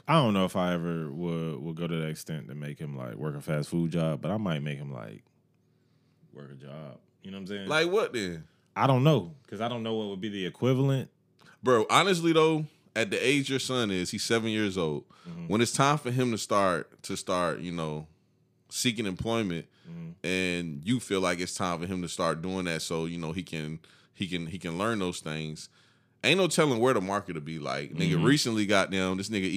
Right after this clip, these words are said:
Speaker 2: Elon Musk, uh, bro, he's about to launch the goddamn Tesla, uh, the Tesla trucks, semi trucks,
Speaker 1: Mm-hmm.
Speaker 2: and he already got a deal with Pepsi.
Speaker 1: Yeah.
Speaker 2: So it's like, if we eliminate,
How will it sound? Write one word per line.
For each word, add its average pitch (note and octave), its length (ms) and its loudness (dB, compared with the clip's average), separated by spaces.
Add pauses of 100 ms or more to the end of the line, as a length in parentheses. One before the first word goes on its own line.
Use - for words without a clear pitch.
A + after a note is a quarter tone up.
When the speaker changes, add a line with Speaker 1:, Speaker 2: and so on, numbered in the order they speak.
Speaker 2:
Elon F#2+ 240 2
Musk, A2 400 0 (400)
uh, F2 460 2 (300)
bro, F2+ 120 2
he's B2+ 140 2
about A#2 180 4
to F#2+ 80 0
launch A2 340 0
the F#2+ 80 0
goddamn F#2+ 380 2
Tesla, F#2+ 540 2 (100)
uh, F2+ 340 2 (220)
the F2+ 80 -4
Tesla G2 400 2
trucks, - 480 -6 (140)
semi F#3 320 -4
trucks, - 460 -10 (180)
Speaker 1:
Mm-hmm. E2 300 -6
Speaker 2:
and G2 120 0
he D#3 120 6
already C#3 520 6
got B2+ 200 4
a A2+ 60 -2
deal D#3+ 280 2
with B2 140 4
Pepsi. G3+ 440 -2 (520)
Speaker 1:
Yeah. - 140 -4
Speaker 2:
So C3+ 240 8
it's C3 140 2
like, A#2 360 2 (1040)
if C3 160 10
we A#3 160 4
eliminate, D#3+ 800 6